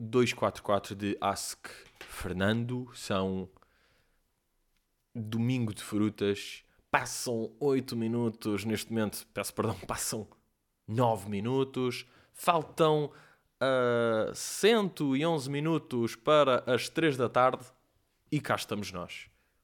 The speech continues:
Comecei, olhem, eu digo-vos uma coisa. Eu comecei este dominguinho, é que é mesmo como eu gosto, que é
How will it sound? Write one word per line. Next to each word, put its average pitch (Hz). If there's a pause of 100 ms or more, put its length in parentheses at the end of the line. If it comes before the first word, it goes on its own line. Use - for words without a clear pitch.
Comecei, 131
olhem, 101
eu 107
digo-vos 113
uma 113
coisa. 101
Eu 98
comecei 131
este 120
dominguinho, 107 (760)
é 117
que 120
é 117
mesmo 123
como 123
eu 117
gosto, 95
que 98
é -